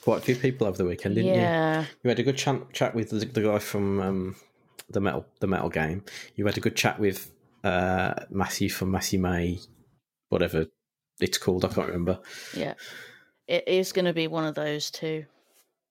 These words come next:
Speaker 2: I don't think I can pick though.
Speaker 1: Okay.
Speaker 2: And I can't. I can't. Uh, was the guy's name Tom from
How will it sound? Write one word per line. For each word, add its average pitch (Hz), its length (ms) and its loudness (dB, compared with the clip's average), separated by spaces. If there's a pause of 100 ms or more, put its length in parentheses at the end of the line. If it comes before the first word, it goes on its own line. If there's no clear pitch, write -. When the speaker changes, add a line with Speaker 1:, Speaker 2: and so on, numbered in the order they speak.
(1300)
Speaker 2:
I 175 120 0
don't 180 260 0
think 175 160 -4
I 160 80 -2
can - 180 -16
pick - 320 -6
though. 165 280 -4 (680)
Speaker 1:
Okay. 120 340 0 (260)
Speaker 2:
And 160 100 -6
I 160 60 -4
can't. - 380 -4
I 160 60 -4 (120)
can't. - 220 -12
Uh, 165 160 -4
was 185 220 -2
the 220 80 0
guy's 214 300 2
name 220 200 4
Tom 175 540 -4
from 180 420 -6